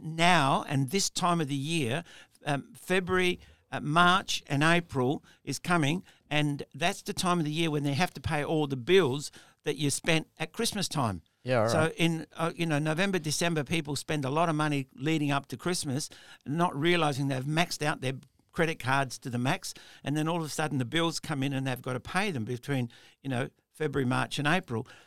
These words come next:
Speaker 1: And that's the time of the year where a lot of companies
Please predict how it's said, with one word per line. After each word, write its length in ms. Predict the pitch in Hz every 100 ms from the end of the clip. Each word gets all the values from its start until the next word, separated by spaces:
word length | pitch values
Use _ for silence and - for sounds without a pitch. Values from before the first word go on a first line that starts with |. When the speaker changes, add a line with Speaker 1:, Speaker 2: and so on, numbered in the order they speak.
| -
Speaker 1:
And 140 | 139 139
that's 200 | 208 -
the 100 | 190
time 280 | - 175 170
of 80 |
the 60 | 139
year 420 | 143 180 160 110 - _
where 180 | - 156
a 60 | 147
lot 260 | 147 185 175
of 120 | -
companies 800 | - 214 262 208 156 117 170